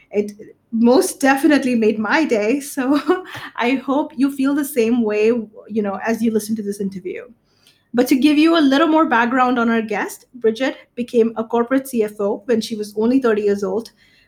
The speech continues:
But in order to bring more authenticity to her professional life, she decided to build her own business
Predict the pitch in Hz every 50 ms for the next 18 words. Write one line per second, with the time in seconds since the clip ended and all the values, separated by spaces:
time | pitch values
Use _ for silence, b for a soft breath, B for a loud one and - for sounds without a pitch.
0 | b - 208 220 220 220 - 240 247 240 240 247 311 311 330 311 240 269 262 254
1 | 240 240 240 262 320 320 285 285 277 254 247 240 269 262 - 240 247 254 247 247
2 | 220 233 226 226 226 - 247 269 - - 233 220 208 202 202 196 220 226 b b
3 | b b b b b b - - - - 285 277 269 294 285 - 285 269 262 277
4 | 277 277 285 277 240 226 233 262 262 269 262 254 294 269 - 233 247 247 233 214
5 | 202 196 196 190 196 226 269 262 - -